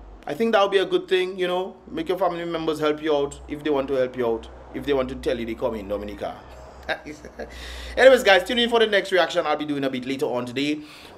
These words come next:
on the B R B P T V YouTube platform. You definitely want to tune into that. So what are your thoughts on what I have to, we spoke about there, especially what she had to say in that regard?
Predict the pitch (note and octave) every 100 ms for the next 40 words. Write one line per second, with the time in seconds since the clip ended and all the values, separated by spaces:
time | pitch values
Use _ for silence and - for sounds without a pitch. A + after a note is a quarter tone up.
0 | - B2+ B2+ A#2 A#2+ B2+ B2+ B2 B2 C3
1 | B2+ A#2 A#2 A#2+ C#3+ D3 D3+ C#3 C#3+ A#3+
2 | B3+ B3 A#3+ A3+ A3 G#3+ F#3+ F3 B2 G2
3 | - - - D#3 G3+ C4+ B3 A#3 A3 F#3+
4 | F3+ E3+ E3 - - E3+ E3+ F3+ F3 E3
5 | D#3 D#3 D3 D3+ E3+ E3+ D#3 D3+ C#3+ D3
6 | D3 C#3 C3 C3 C3 C3+